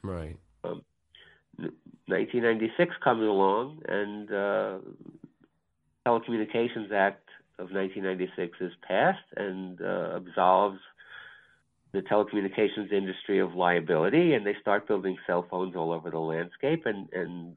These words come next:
Speaker 1: Hmm.
Speaker 2: they start selling, uh, advertising cell phones as Christmas gifts. <laughs> And, uh,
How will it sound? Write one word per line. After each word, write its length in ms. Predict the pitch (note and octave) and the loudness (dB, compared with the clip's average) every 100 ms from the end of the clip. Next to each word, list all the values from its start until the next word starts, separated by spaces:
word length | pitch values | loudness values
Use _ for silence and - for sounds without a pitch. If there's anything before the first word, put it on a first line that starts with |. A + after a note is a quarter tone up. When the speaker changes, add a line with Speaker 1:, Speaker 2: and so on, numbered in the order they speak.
| _ | _
Speaker 1:
Hmm. 100 | - - - - _ | -12 -12 -14 -20 _
Speaker 2:
they 140 | - F#2 | -6 -6
start 240 | - G2 G2 - | 0 0 0 -2
selling, 520 | G2+ G#2 G2+ F#2+ G2 | 0 0 -2 -8 -8
uh, 220 | G2 F#2+ - | -4 -4 2
advertising 680 | G#2+ G#2 G#2+ - G#2 G2+ G2 - | 2 4 2 2 0 0 -4 -2
cell 200 | F#2+ F#2+ | 0 0
phones 260 | G2 G2 G2 | -2 -2 -4
as 120 | F#2 - | -8 -2
Christmas 340 | F#2 - G2 - | -2 0 -6 -2
gifts. 260 | G#2+ E3 - - - - | 2 2 0 -8 0 2
<laughs> 580 | C#3 - - - - | 2 0 -12 -12 -6
And, 440 | - B2 D3 D3 D3 | 4 6 6 4 4
uh, 300 | D3 C#3+ | 6 8